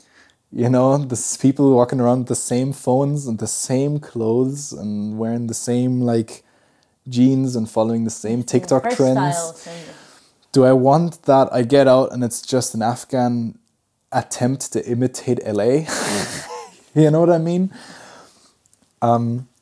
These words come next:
Speaker 1: because I see that happening in Europe, you know? I see that happening in Europe. Like, it's like, if you wanna be a relevant, cool city, you just become, you
Speaker 2: Yes.
Speaker 1: become L A or New York or something, you know <laughs> what I mean?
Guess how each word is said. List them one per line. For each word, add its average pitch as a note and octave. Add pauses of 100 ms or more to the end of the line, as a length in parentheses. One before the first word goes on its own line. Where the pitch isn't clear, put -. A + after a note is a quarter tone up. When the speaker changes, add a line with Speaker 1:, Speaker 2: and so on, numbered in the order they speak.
(160)
Speaker 1:
because C3+
I B2+
see D#3
that C3+
happening C3+
in G2+
Europe, G#2 (120)
you G#2+
know? A2
I A2+
see -
that A2+
happening A2
in F#2
Europe. G2+
Like, F2+ (400)
it's - (240)
like, - (1080)
if -
you G#2+
wanna A2+
be A2+
a G#2
relevant, A2+
cool B2+
city, B2+
you C3
just -
become, A2 (320)
you A#2+
Speaker 2:
Yes. A#2
Speaker 1:
become A#2
L A2+
A C3+
or G2
New G#2
York A#2+
or F2+
something, F#2+
you G#2
know A#2
<laughs> -
what D3
I D#3+
mean? G#3